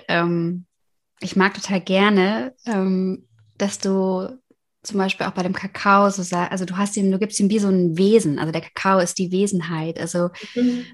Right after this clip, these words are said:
Speaker 1: ähm, du hast es so schön gesagt, der Kakao hat es sich zur Aufgabe gemacht, unsere Herzen zu öffnen oder die Herzöffnung zu begleiten. Ja, das ist so, da ist so was Aktives auch im Kakao und,
Speaker 2: Mhm.
Speaker 1: ähm,
Speaker 2: Ja.
Speaker 1: wie so der, wie so der, der Geist des Kakaos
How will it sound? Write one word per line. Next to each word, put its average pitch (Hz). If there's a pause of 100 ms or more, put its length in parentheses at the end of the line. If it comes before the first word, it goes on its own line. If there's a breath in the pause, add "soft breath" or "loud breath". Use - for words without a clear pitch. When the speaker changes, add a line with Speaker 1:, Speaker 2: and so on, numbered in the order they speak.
(120)
Speaker 1:
ähm, 170
du 190
hast 180
es -
so 175
schön 180
gesagt, 175
der 175
Kakao 208
hat 196
es 196
sich 202
zur -
Aufgabe 180
gemacht, 170
unsere 180
Herzen 170
zu -
öffnen 160
oder 156
die 160
Herzöffnung 165
zu 165
begleiten. 170 (880)
Ja, 196
das 196
ist 214
so, 175 (500)
da 175
ist 175
so 196
was 175
Aktives 220
auch -
im 196
Kakao 165 (200)
und, 170
Speaker 2:
Mhm. 240
Speaker 1:
ähm, 156
Speaker 2:
Ja. - (380 loud breath)
Speaker 1:
wie 190
so 180
der, 170
wie 175
so 170
der, 160
der 165
Geist 165
des -
Kakaos 160